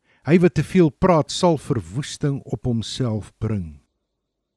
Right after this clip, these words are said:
En so het ons ook in Mishlei sewentien vers tweeëntwintig gelees dat 'n vrolike binneste die liggaam gesond maak. Dit is soos medikasie.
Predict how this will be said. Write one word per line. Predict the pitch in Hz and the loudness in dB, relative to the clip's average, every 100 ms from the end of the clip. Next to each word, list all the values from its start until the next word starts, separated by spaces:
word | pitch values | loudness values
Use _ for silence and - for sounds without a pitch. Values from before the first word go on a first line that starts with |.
| _ _ _ _ _ _ _ _ _ _ _ _ _ _ _ _ _ _ | _ _ _ _ _ _ _ _ _ _ _ _ _ _ _ _ _ _
En | 104 110 | -8 -6
so | - 170 175 | 0 4 6
het | 165 120 120 | 4 0 -4
ons | 113 - | -6 -2
ook | 170 160 - - | 0 0 -6 -4
in | 127 | 0
Mishlei | 123 120 135 120 | 0 0 -2 -2
sewentien | - 151 139 131 131 120 | -2 -2 -2 -2 -4 -6
vers | - 117 104 - | -4 -4 -4 -6
tweeëntwintig | 117 117 101 139 147 123 | -4 -2 -2 -6 -6 -4
gelees | 120 113 107 | -2 -2 -2
dat | - 107 - - | -4 -8 -8 -12
'n | |
vrolike | 110 - 165 175 165 160 - | -12 -8 -2 -2 -2 -4 -6
binneste | 123 85 104 107 - 113 | -8 -4 -2 -2 -4 -8
die | 95 95 | -8 -8
liggaam | 87 85 95 92 | -8 -10 -10 -10
gesond | 90 117 - 113 104 | -12 -14 -12 -14 -14
maak. | - 65 _ _ _ _ _ _ _ _ _ _ | -20 -20 _ _ _ _ _ _ _ _ _ _
Dit | - 185 | -8 -4
is | 214 - - _ | -6 -6 -18 _
soos | - - 185 | -10 -6 -4
medikasie. | 180 185 180 180 226 - 82 | -2 -2 -4 -4 -4 -6 -14